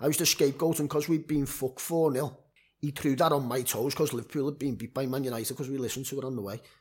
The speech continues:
right? So anyway, some teams used to do fucking man of the match for the home and away team and all that when you got in the bar after the game. So we go in the bar after the game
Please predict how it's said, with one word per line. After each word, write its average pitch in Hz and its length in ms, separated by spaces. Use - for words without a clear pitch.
right? 117 220
So 120 180
anyway, 151 460
some 147 220
teams 139 420
used 147 160
to 143 80
do 139 180
fucking 123 540
man 120 140
of 104 60
the 110 80
match 101 220
for - 80
the 117 120
home 107 160
and 101 80
away 92 200
team 101 300
and 98 80
all 98 100
that 98 160
when 110 120
you 98 60
got 92 160
in 87 100
the 87 60
bar 80 300
after 101 180
the - 60
game. 90 180
So 92 120
we 113 80
go 117 180
in 147 60
the 131 80
bar 110 320
after 120 240
the 104 80
game 98 340